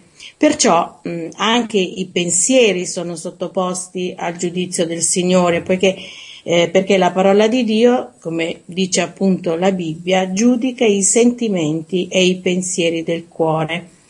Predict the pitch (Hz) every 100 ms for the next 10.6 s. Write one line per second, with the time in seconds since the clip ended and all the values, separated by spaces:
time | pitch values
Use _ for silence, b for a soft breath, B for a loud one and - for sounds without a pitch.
0 | B B B B B B B B - 262
1 | 302 311 302 302 302 320 320 311 247 196
2 | 190 220 214 214 214 214 202 190 190 202
3 | 214 220 190 190 190 190 190 196 208 202
4 | 208 185 180 185 185 - 233 226 190 180
5 | 180 180 190 214 208 185 185 202 208 190
6 | - - 240 240 180 175 165 175 175 170
7 | 170 170 175 165 165 175 180 - _ _
8 | - - 233 226 202 190 185 202 202 208
9 | 202 208 208 208 180 190 196 190 190 190
10 | 185 180 180 196 240